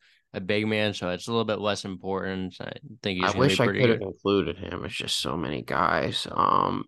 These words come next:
Speaker 2: I had <clears throat> Joel Scott and then Aquel Cott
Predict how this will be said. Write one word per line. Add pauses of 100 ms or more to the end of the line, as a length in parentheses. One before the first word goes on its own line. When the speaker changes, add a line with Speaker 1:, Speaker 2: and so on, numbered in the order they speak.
Speaker 2:
I
had (420)
<clears throat>
Joel
Scott
and
then
Aquel
Cott